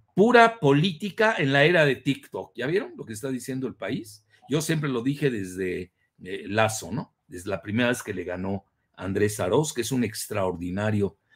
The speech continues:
ah, político a mi juicio, pero que le faltó la malicia que sí le sobra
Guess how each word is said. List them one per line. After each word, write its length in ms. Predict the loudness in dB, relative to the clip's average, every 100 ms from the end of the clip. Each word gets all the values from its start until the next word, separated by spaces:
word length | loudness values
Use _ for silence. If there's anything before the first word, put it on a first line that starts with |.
| _
ah, 220 | -16 -16 -4
político 520 | -2 0 -4 -8 -10
a 40 |
mi 100 | -10
juicio, 460 | -8 -8 -4 -4 -6 -16 _
pero 280 | 8 8 8
que 100 | 4
le 120 | 0
faltó 400 | 0 -4 -4 -4
la 140 | -2 -2
malicia 640 | -2 -4 -6 -6 -4 -6
que 100 | -6
sí 200 | -10 -8
le 100 | -8
sobra 500 | -8 -6 -6 -6 -8